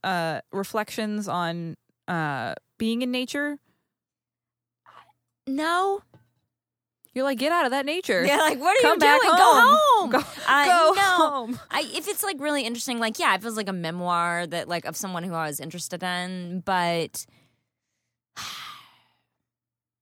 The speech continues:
Speaker 2: yeah, I don't know. I mean, I guess I don't, it's not that I don't like nature. Like, I will go on a hike. I like that kind of stuff. <laughs> I like that I'm like, I like trees.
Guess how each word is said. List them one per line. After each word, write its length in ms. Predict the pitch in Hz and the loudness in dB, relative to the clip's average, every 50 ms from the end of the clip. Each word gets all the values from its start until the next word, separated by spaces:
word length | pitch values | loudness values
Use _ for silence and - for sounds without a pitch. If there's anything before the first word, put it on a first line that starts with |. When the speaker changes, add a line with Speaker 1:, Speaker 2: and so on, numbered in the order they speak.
| _ _ - | _ _ -8
Speaker 2:
yeah, 380 | 185 208 226 240 233 208 185 - | -6 -6 -6 -6 -8 -10 -8 -8
I 80 | - 208 | -8 -6
don't 180 | 214 226 226 | -6 -4 -4
know. 240 | 220 226 254 269 214 180 | -4 -4 -4 -4 -4 -4
I 80 | 175 180 | -4 -4
mean, 180 | 185 185 185 185 | -4 -4 -4 -6
I 60 | 185 | -6
guess 420 | 185 214 214 220 - - - - - _ _ _ _ _ _ _ _ _ _ _ _ _ - | -4 -6 -6 -6 -6 -8 -10 -12 -14 _ _ _ _ _ _ _ _ _ _ _ _ _ -2
I 180 | 240 302 330 | -2 -2 -2
don't, 220 | 262 - - 349 - _ | -2 -2 -4 -4 -4 _
it's 180 | 302 330 - | -6 -6 -2
not 160 | 480 494 523 508 | -2 -2 -2 -2
that 80 | 523 508 466 | -2 -2 -2
I 40 | 381 | -2
don't 280 | 233 294 311 294 285 214 | -2 -2 -4 -4 -6 -6
like 260 | 202 214 220 196 - | -6 -6 -6 -6 -6
nature. 360 | 180 208 247 226 - 180 143 | -8 -6 -6 -6 -6 -8 -6
Like, 160 | 139 151 - - | -6 -8 -2 0
I 140 | 185 208 214 | 0 2 2
will 140 | 254 254 247 | 0 0 -2
go 200 | 190 220 240 254 | -2 -2 -2 0
on 100 | 226 180 | -2 -4
a 80 | 170 | -4
hike. 340 | 170 214 226 208 160 131 - | -4 -4 -4 -4 -4 -6 -4
I 160 | - 160 185 180 | -2 -2 -2 -2
like 380 | 170 175 190 214 220 - - _ _ | 0 0 0 -2 -2 -6 -10 _ _
that 200 | 107 180 - - | -6 -6 -6 -4
kind 240 | - 226 233 226 202 | -4 -4 -4 -4 -4
of 80 | 185 202 | -4 -2
stuff. 560 | - - - 311 339 233 202 185 180 - - - - - - - _ _ _ _ | -2 -2 2 2 4 4 4 2 0 -2 -8 -18 -20 -20 -20 -20 _ _ _ _
<laughs> 340 | _ _ _ _ _ _ - | _ _ _ _ _ _ -6
I 680 | - - - - - - - _ _ _ _ _ - | -4 -4 -2 -2 -4 -4 -6 _ _ _ _ _ -2
like 160 | 226 254 269 - | -2 -2 0 0
that 80 | 403 320 | 0 -2
I'm 120 | 262 233 | 0 0
like, 180 | 220 202 185 - - - - - - | -2 -2 -4 -6 -10 -18 -20 -4 0
I 420 | 339 440 508 523 466 427 427 508 554 | 2 4 4 4 6 6 4 4 4
like 80 | - - | 0 -6
trees. 580 | - - 349 190 127 113 - - - - - | -6 -4 -2 -2 -4 -4 -6 -6 -6 -6 -8